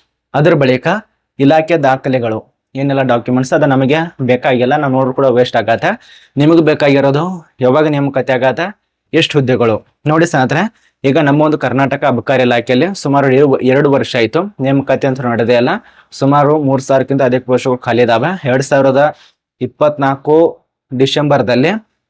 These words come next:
ಆ, ಒಂದು ಸಾವಿರದ ಎರಡ್ನೂರ ಏಳು ಪೋಸ್ಟಿಗೆ ಸಂಬಂಧಪಟ್ಟಂತೆ ಮಾಹಿತಿಯನ್ನ ತಿಳಿಸ್ಕೊಟ್ಟಿದ್ರು. ಈಗ ಕರ್ನಾಟಕ ರಾಜ್ಯದಲ್ಲಿ ಪ್ರಸ್ತುತವಾಗಿ ಎರಡ್ ಸಾವಿರಕ್ಕಿಂತ ಅಧಿಕ ಪೋಸ್ಟ್, ಸುಮಾರು ಮೂರ್ ಸಾವಿರದ ಆಸುಪಾಸು ಅಬಕಾರಿ ಇಲಾಖೆಯಲ್ಲಿ ಖಾಲಿ ಇರತ್ತೆ.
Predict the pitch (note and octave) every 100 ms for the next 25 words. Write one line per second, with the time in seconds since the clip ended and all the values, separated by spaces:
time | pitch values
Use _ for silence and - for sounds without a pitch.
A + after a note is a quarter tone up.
0 | _ C#3 C#3+ B2+ C#3 C#3+ D3 C#3 C3 C#3+
1 | D#3 - _ B2+ B2+ C#3 C#3+ C3+ C#3 B2
2 | C3 C3+ - - B2+ C3 A#2+ B2 B2+ B2+
3 | B2+ - E3+ D3 B2+ A#2+ C3 B2+ B2 A2+
4 | - A#2 A#2 A#2+ F#3 A#3 - _ - C#3+
5 | D3+ D3+ C3 C#3+ C#3 C#3 B2+ B2+ A#2 B2
6 | C#3 C#3+ C3 - C3+ C3 A#2 B2 G3 G#3
7 | - C3+ D3+ D3+ C#3 C3+ C#3+ D3 C3 C3
8 | - A#2+ - A#2 - _ _ - C#3+ C#3+
9 | D3 C3+ C#3 C3 C3+ C3 B2 C#3 - D#3
10 | - C3+ A#2+ A2 C#3+ A2+ - B2+ A#2+ A#2
11 | A#2+ B2 B2+ A2+ A2 A2 A2 F3 A#3+ _
12 | _